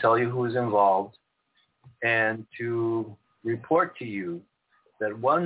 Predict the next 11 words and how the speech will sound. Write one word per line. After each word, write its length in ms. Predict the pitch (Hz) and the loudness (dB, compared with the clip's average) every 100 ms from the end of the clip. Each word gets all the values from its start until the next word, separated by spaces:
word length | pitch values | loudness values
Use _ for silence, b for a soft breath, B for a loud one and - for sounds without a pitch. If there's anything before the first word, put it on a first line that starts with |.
| 160 | 2
month 220 | 139 131 123 | 2 0 0
after 340 | 123 123 - 123 | 0 0 -2 -8
the 140 | 120 | -8
assassination 800 | 104 120 117 117 113 110 107 113 | -8 -4 -4 -4 -6 -6 -6 -8
of 100 | 104 | -6
President 440 | - 107 107 110 107 | -2 -2 -2 -4 -4
Kennedy, 440 | 95 82 78 95 - b b b _ - | -2 -2 -4 -8 -10 b b b _ 0
they 160 | 123 120 | 2 4
had 460 | 139 135 131 - - _ - | 4 4 4 0 -10 _ -10
an 180 | 107 - _ _ 135 | -10 -10 _ _ -2
after-action, 1000 | 170 - 131 - 120 123 - 104 95 | -2 -2 -6 -2 0 0 -2 -8 -10